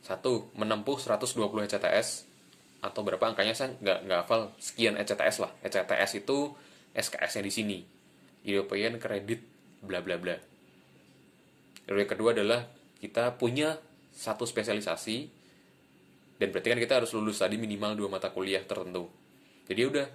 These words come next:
kalau misalkan saya udah lulus dua mata kuliah ini, yang udah saya ambil di periode lalu, berarti sisanya saya bebas.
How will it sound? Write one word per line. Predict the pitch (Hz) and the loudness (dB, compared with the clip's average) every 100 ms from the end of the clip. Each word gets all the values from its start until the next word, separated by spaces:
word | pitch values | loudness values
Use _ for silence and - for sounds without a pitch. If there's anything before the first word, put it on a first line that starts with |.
| - - - | -14 -20 -10
kalau | - 139 151 | 2 4 4
misalkan | 151 127 123 | -2 -2 0
saya | 127 123 | 0 2
udah | 113 | 2
lulus | 113 147 156 | 0 0 0
dua | - 110 | 0 0
mata | 101 101 | 0 -2
kuliah | 107 98 - | -2 -4 -4
ini, | 90 95 120 - - - _ _ _ _ - | -8 -8 -8 -14 -20 -20 _ _ _ _ -2
yang | 110 110 | 0 2
udah | 107 | 0
saya | 95 113 101 | 2 2 2
ambil | 107 | 2
di | 101 | 0
periode | 98 98 95 | 0 0 0
lalu, | 110 113 110 123 - _ _ _ _ - _ _ - | -2 -2 -4 -8 -20 _ _ _ _ -20 _ _ -10
berarti | - 123 | -6 -4
sisanya | 120 139 139 120 | -2 -2 0 0
saya | 123 113 | 0 0
bebas. | 113 107 98 - | 2 2 0 -4